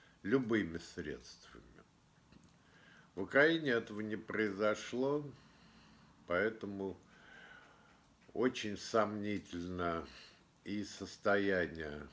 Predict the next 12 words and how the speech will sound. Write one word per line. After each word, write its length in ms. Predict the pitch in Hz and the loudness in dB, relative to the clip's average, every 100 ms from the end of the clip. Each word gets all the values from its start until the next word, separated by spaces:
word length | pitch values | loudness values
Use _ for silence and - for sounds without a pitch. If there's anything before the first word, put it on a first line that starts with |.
| - - - - _ _ _ _ _ _ _ _ _ | -20 -20 -20 -20 _ _ _ _ _ _ _ _ _
спецслужб 880 | - - 101 98 - 120 135 127 - _ - - - - - - - | -20 -2 0 0 -4 -2 -2 -4 -14 _ -20 -20 -20 -20 -20 -20 -12
и 80 | |
состояния 880 | 95 - 95 - 104 98 90 85 82 | -10 -6 -8 0 2 4 4 0 2
армии, 600 | 90 107 107 107 98 87 76 85 - - - - - - | 2 4 2 -2 -4 -4 -6 -14 -18 -20 -20 -20 -20 -14
ну 240 | 113 127 | -8 -4
и 80 | 117 | -4
так 380 | 104 - 82 73 | -4 -2 -4 -4
далее. 340 | - - 58 - - - - - - - - _ - - - - | -10 -10 -14 -20 -20 -20 -20 -20 -20 -20 -20 _ -20 -20 -20 -8
Обойти 520 | 95 95 113 117 113 | -6 4 6 6 2
это 280 | 139 127 104 | 2 2 -2
не 140 | 92 92 | -6 -6
удастся. 640 | 87 82 90 - - - | -4 -2 -4 -6 -18 -20